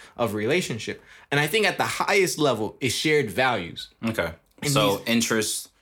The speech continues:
Speaker 2: goals,
Speaker 1: Values.
Speaker 2: values.
Speaker 1: Yeah, and these values are, like, what determines the long-term success of the relationship. If I value being a boss and being an entrepreneur,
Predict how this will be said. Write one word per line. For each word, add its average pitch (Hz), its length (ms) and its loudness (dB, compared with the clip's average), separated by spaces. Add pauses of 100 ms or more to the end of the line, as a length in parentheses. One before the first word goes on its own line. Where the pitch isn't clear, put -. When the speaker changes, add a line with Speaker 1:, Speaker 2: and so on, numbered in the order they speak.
(220)
Speaker 2:
goals, 95 720 0
Speaker 1:
Values. 92 680 -2
Speaker 2:
values. - 40 -20 (100)
Speaker 1:
Yeah, 113 280 0
and 127 200 -4
these 139 160 0
values 139 760 0
are, 127 200 2
like, 113 320 0 (280)
what 139 280 0
determines 139 760 0
the 110 140 0
long-term 147 760 -2
success 123 500 -4
of 101 160 -6
the 101 100 -4
relationship. 87 800 -8 (260)
If 139 200 -2
I 175 220 2
value 143 460 0
being 131 540 -2 (260)
a 117 60 -4
boss 104 580 -4
and 113 140 -6
being 131 240 -2
an 113 80 -4
entrepreneur, 120 720 -4